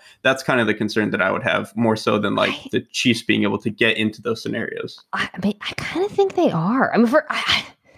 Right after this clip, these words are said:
Speaker 2: first of all, it starts up front. I think the Chiefs' run blocking is tremendous, right? Their, their power running
Speaker 1: Yeah,
Speaker 2: game.
Speaker 1: that part of the equation,
Speaker 2: That,
Speaker 1: not worried
Speaker 2: that's a
Speaker 1: about.
Speaker 2: mismatch for
Speaker 1: <laughs>
Speaker 2: them.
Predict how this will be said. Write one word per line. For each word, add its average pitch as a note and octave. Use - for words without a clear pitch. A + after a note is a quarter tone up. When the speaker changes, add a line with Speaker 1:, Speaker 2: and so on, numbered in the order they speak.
Speaker 2:
first F#4+
of G#3+
all, F3+
it E3+
starts G#3+
up D#3
front. C3+
I F3+
think A3+
the F#3
Chiefs' E3+
run D#3+
blocking -
is D3
tremendous, C#3+
right? -
Their, D#3+
their F3
power G3
running D3
Speaker 1:
Yeah, A2+
Speaker 2:
game. G#2
Speaker 1:
that F3+
part C3
of A#2
the A2+
equation, G#2
Speaker 2:
That, G3
Speaker 1:
not G#2+
worried G#3+
Speaker 2:
that's C4+
a B3
Speaker 1:
about. G3
Speaker 2:
mismatch G3
for -
Speaker 1:
<laughs> -
Speaker 2:
them. D3